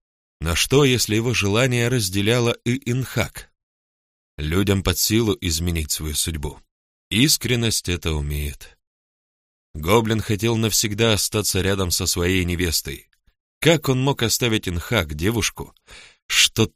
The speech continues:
так горько плакала, а теперь так искренне смеётся? Раньше мне некуда было возвращаться,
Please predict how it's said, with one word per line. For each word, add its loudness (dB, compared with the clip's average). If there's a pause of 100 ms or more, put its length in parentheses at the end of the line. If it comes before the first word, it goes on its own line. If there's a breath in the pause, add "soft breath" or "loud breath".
(120)
так 2
горько 2
плакала, -2 (300)
а -6
теперь -2
так -4
искренне -4
смеётся? -4 (1080)
Раньше 2
мне 4
некуда 2
было 2
возвращаться, 0